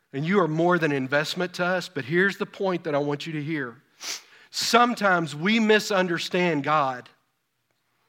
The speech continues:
We misunderstand him as he pushes us.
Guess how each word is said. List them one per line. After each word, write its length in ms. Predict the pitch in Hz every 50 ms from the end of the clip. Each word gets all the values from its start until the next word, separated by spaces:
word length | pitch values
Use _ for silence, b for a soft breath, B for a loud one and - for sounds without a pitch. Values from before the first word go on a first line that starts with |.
| b b b b b b b -
We 160 | 170 202 240
misunderstand 920 | 240 240 220 214 - 214 208 202 185 175 - - - 196 196 202 190 165
him 280 | 156 170 156 147 127 120 B B B B B
as 160 | 165 165 -
he 120 | - 190 185
pushes 520 | - - - 233 233 - - 165 147 135
us. 320 | 151 147 135 127 127 -